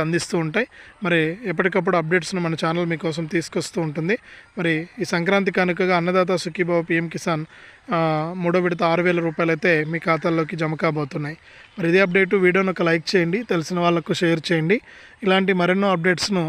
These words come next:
అందరికంటే ముందుగానే తెలుసుకోవడానికి ఇప్పుడే మన ఛానల్ సబ్స్క్రైబ్ చేసుకుని పక్కనే వచ్చే గంట పైన నొక్కి మళ్ళీ వచ్చే all అనే నోటిఫికేషన్ గంట పైన నొక్కి ప్రతి అప్‌డేట్, ప్రతి సమాచారాన్ని అందరికంటే ముందుగానే మీ ఫోన్ ద్వారా మీరు ఉచితంగా అయితే తెలుసుకోండి.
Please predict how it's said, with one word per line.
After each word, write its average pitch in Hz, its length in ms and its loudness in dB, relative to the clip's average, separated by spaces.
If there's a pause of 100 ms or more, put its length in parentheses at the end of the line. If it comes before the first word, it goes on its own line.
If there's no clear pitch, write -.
(120)
అందరికంటే 190 560 0
ముందుగానే 180 420 0
తెలుసుకోవడానికి 170 720 0 (500)
ఇప్పుడే 202 200 0 (100)
మన 180 180 2
ఛానల్ 190 340 2
సబ్స్క్రైబ్ 175 440 -2
చేసుకుని 170 380 -2 (440)
పక్కనే 190 300 0
వచ్చే 185 240 -2
గంట 170 160 0
పైన 180 300 0
నొక్కి 170 280 -2
మళ్ళీ 170 240 2
వచ్చే 170 220 -2 (520)
all 175 180 2
అనే 190 140 0
నోటిఫికేషన్ 175 680 -2
గంట 165 240 -2
పైన 170 220 -2
నొక్కి 165 220 -2
ప్రతి 160 360 0
అప్‌డేట్, 175 260 0 (120)
ప్రతి 170 160 -2
సమాచారాన్ని 170 600 -2 (520)
అందరికంటే 190 460 2
ముందుగానే 175 500 0
మీ 180 160 2
ఫోన్ 185 180 0
ద్వారా 175 220 2
మీరు 165 160 -2
ఉచితంగా 175 360 -4
అయితే 165 140 -4 (100)
తెలుసుకోండి. 156 560 -4